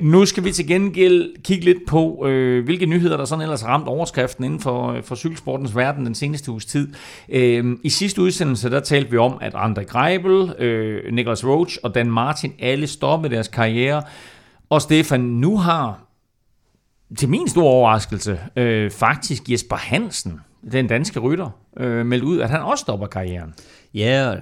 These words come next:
Speaker 2: man kan sige overraskende i forhold til, at han, han, kan man sige, kun er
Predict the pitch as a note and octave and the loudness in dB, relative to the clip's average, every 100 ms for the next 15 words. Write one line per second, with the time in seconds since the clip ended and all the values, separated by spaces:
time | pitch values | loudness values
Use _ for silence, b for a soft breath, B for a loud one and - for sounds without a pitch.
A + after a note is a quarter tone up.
0 | - E2 - A2 G#2+ A2+ C#3+ A#2+ - A2 | -10 -14 -4 -2 0 0 0 0 -2 -4
1 | G2 G2+ G2 F#2 - G2 F#2+ E2+ F#2 F2 | -4 -4 -4 -4 -6 -6 -6 -8 -8 -10
2 | F2 D#2+ D2+ D#2+ - E2 D#2+ - - A#2 | -8 -10 -14 -18 -20 -20 -20 -8 -4 -4
3 | B2 F#2 F#2 | -4 -6 -6